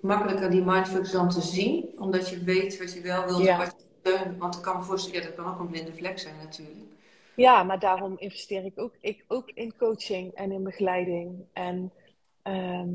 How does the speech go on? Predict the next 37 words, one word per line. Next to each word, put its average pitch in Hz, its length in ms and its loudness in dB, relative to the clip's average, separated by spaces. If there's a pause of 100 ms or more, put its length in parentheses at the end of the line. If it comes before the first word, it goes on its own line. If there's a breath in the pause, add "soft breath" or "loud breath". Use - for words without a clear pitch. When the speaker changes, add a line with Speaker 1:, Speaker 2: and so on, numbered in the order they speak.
(120)
Speaker 2:
juist 214 580 8
omdat 208 320 4
ik - 80 -14
het 190 140 0
prioriteit 196 760 2
maak 175 520 -6 (120)
om 185 480 0 (680)
dat 196 340 2
te - 80 -8
zien. 190 540 0
En, 190 380 -6
en 196 220 -4
ook 202 220 4
bij 196 100 0
mij 220 260 2
zitten 240 280 0
er 202 160 -6
onbewuste 196 600 -2
patronen 190 680 2
die 190 220 -4
toch - 380 2
blijven 196 460 4
afspelen. 185 680 -4
En 185 240 -6 (400 soft breath)
ja, 196 160 4
ik 202 160 -2
kan 185 140 -2
wel 185 100 -4
zeggen 185 260 -4
dat 190 140 -4
ik - 100 -12
een 190 100 -4
hoge 190 240 0
mate 175 280 -4
van 180 100 -10
zelfbewustzijn 180 840 0
heb 175 260 -4